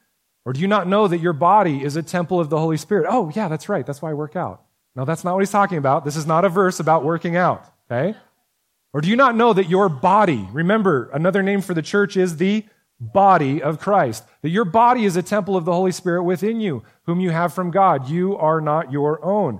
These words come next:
Guess all those yous in that, including the your body, are they singular or plural?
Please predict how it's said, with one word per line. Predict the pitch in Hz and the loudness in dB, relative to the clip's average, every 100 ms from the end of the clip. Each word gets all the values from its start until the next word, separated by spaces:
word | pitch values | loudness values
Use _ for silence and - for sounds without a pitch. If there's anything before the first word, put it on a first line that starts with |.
| - _ - | -12 _ -2
Guess | 160 185 - | 0 0 0
all | 165 202 190 | 4 4 4
those | 202 180 143 | 2 2 -2
yous | 185 220 269 - | -2 0 -2 -4
in | 165 196 220 | -4 -2 0
that, | 269 254 147 | 0 -2 -4
including | 156 - 196 196 185 | -6 -2 0 0 0
the | 180 | 0
your | 170 135 131 175 202 202 | -2 -4 -2 0 2 2
body, | 135 151 180 240 247 - _ _ - | 2 2 2 0 -4 -10 _ _ -10
are | 117 | -6
they | |
singular | 127 185 190 185 185 | -4 -4 -2 -2 -2
or | 143 | -4
plural? | 139 190 127 82 | -4 -2 -2 -4